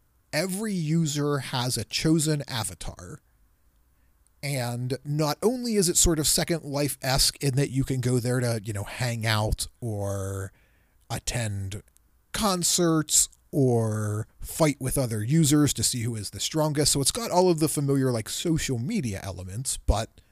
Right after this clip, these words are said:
much like has happened in real life with social media over the last decade, it is very integrated with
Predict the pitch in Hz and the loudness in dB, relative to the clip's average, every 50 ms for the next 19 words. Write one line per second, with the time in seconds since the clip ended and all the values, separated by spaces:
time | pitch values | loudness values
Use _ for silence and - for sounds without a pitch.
0 | _ _ _ _ _ _ _ _ _ _ _ _ _ _ _ _ _ _ _ _ | _ _ _ _ _ _ _ _ _ _ _ _ _ _ _ _ _ _ _ _
1 | _ _ _ _ _ 123 123 135 196 - - - - 233 226 220 220 220 220 - | _ _ _ _ _ -6 -4 -2 -2 0 2 2 2 2 0 0 -2 -2 -2 -4
2 | - - - - 170 170 147 - - 180 214 269 - 170 156 143 139 135 127 127 | -8 -8 -6 -2 0 0 0 0 0 -2 -4 -2 -2 -2 0 0 0 0 0 2
3 | 139 160 165 147 131 143 196 233 - - - 110 107 104 - - - - - - | 2 4 4 4 2 2 0 0 -2 -2 -4 -6 -6 -8 -10 -12 -10 -6 -2 -2
4 | 123 110 - 127 113 107 104 101 101 104 - 78 117 110 104 110 107 95 101 101 | -2 0 -2 -2 -4 -4 -4 -4 -4 -6 -6 -6 -6 -6 -6 -6 -8 -6 -4 -4
5 | 101 95 - - - 110 98 - 107 107 110 110 - 131 127 139 135 123 127 127 | -4 -4 -6 -6 -4 -6 -6 -4 -4 -6 -6 -4 -4 -2 0 0 0 0 0 -4
6 | - _ 120 120 117 120 127 156 156 180 214 247 233 - - 165 170 160 - 160 | -6 _ -12 -10 -8 -6 -4 -2 -2 -2 -2 -2 -2 -2 0 0 2 4 2 2
7 | 139 131 151 143 143 135 143 135 135 131 143 127 131 127 127 123 - - | 2 2 2 4 4 4 2 0 0 -4 -2 0 0 2 0 0 -4 -10